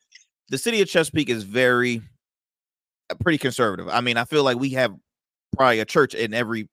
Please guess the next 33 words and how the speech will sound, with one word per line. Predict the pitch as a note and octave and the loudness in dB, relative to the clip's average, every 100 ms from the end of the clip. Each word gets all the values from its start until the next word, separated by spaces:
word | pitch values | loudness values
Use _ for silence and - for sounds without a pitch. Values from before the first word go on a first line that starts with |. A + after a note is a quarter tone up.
| _ | _
five | - A#2 G2+ | -2 0 0
seconds. | A#2 A2 F#2 - | -2 -4 -10 -12
You | B2+ | -10
know, | A#2 | -8
you, | A#2+ | -8
there, | - B2 A2 | -4 -6 -4
we | A#2+ A#2+ | -6 -6
have | A2 | -6
churches | - D#3 C3 A#2+ | -4 -4 -4 -8
that, | A#2+ A#2+ | -8 -10
you | C#3 | -6
know, | C3+ B2+ | -4 -4
it's | - _ _ _ | -6 _ _ _
six | - G3 - | -6 -6 -4
churches, | D#3 B2+ | -6 -4
five. | D3+ B2 _ - | -4 -4 _ -4
And | F3 | -4
I, | |
and | D#3+ D#3+ | -2 -4
I | D3+ | -4
say | G#3 | -2
that | F3+ C#3 | -2 -4
just | D3 | -8
to | B2 | -8
say, | C#3+ C3 | -4 -4
you | A2 A2+ | -4 -6
know, | A2 | -6
the | G2+ G#2+ | -6 -8
belief | G#2 A#2 G#2 | -6 -8 -8
system, | - F#2+ G2 F2 | -10 -10 -12 -14
you | G#2 | -10
know, | G2+ F#2+ | -8 -6
in, | D#2+ F#2+ | -8 -12